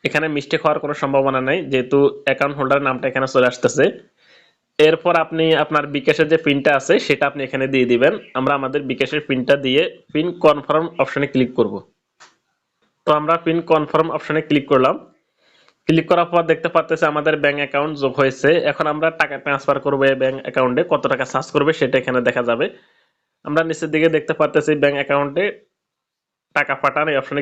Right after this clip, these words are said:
ক্লিক করব। ক্লিক করার পর আমরা এক হাজার টাকা দিয়ে আমরা এখানে ট্রাই করব। এক হাজার টাকা দেওয়ার পর আমরা এখানে অ্যারোতে ক্লিক করব।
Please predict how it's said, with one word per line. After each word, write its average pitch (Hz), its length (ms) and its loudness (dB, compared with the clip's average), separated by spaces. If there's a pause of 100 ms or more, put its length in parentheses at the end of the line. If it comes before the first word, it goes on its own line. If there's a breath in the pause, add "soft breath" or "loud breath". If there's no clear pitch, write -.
ক্লিক 135 260 0
করব। 120 180 2 (880 loud breath)
ক্লিক 165 220 2
করার 175 200 2
পর 175 80 2
আমরা 160 220 0
এক 147 200 0
হাজার 156 280 -2
টাকা 151 200 2
দিয়ে 147 240 -2
আমরা 139 160 0
এখানে 143 180 -2
ট্রাই 135 240 0
করব। 135 240 0 (1400)
এক 139 160 0
হাজার 151 220 0
টাকা 160 140 2
দেওয়ার 156 220 0
পর 151 80 0
আমরা 143 180 0
এখানে 147 220 -2 (100)
অ্যারোতে 143 300 0
ক্লিক 135 280 -4
করব। 104 240 0